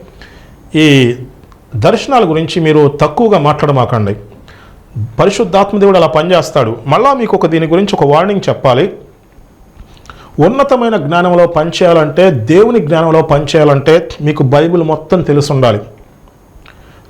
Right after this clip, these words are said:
దేవుని మాటకు విలువ ఇవ్వండి, బైబిల్ ధ్యానించండి.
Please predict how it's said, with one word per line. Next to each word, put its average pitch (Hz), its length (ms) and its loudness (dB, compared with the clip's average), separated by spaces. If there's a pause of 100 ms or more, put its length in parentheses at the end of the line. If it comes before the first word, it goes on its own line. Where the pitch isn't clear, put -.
దేవుని 247 380 2
మాటకు 196 360 0
విలువ 175 260 4
ఇవ్వండి, 180 340 4
బైబిల్ 170 380 2
ధ్యానించండి. 143 800 -2